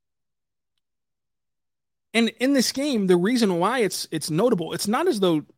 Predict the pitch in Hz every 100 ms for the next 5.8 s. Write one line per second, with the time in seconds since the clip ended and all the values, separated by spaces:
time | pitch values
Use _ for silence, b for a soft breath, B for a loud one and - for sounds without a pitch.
0 | _ 190 175 160 165 151 139 147 151 147
1 | - _ _ _ _ - 185 175 156 -
2 | 170 160 - 170 160 151 147 - 151 131
3 | 143 - 143 139 - - _ _ _ _
4 | _ _ - 175 196 190 185 180 147 175
5 | 147 143 139 - 165 151 - -